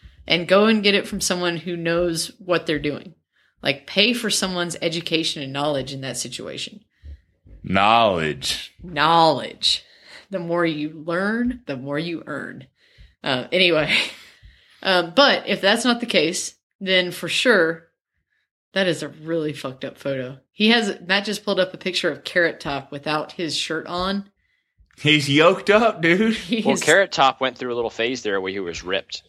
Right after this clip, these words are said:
Speaker 1: Like steroids out the
Speaker 2: He was
Speaker 1: wazoo.
Speaker 2: juicing like a mo.
Speaker 3: Yeah,
Speaker 2: And
Speaker 3: he
Speaker 2: it
Speaker 3: might
Speaker 2: wasn't
Speaker 3: still
Speaker 2: carrot juice, if you know what I'm saying.
Speaker 1: Carrot juice.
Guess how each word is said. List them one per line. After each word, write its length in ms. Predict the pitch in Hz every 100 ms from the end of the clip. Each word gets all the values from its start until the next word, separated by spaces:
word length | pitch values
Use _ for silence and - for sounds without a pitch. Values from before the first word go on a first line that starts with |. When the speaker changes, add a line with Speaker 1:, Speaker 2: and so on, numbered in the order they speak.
| _
Speaker 1:
Like 220 | 185 175
steroids 640 | - - 208 185 170 165
out 160 | 165 147
the 160 | 143 135
Speaker 2:
He 140 | 120
was 240 | 110 90
Speaker 1:
wazoo. 300 | 82 107 117
Speaker 2:
juicing 200 | 131 120
like 160 | 98 98
a 80 | 87
mo. 380 | 80 101 139 123 - _ _ _
Speaker 3:
Yeah, 120 | 127
Speaker 2:
And 80 | 110
Speaker 3:
he 40 | 110
Speaker 2:
it 20 |
Speaker 3:
might 100 | -
Speaker 2:
wasn't 200 | 131 131
Speaker 3:
still 100 | 127
Speaker 2:
carrot 240 | 139 131
juice, 340 | 107 117 110 107
if 100 | 101
you 100 | 110
know 120 | 110
what 80 | 98
I'm 120 | 98
saying. 240 | 110 123
Speaker 1:
Carrot 300 | 120 226 -
juice. 500 | 202 214 196 - -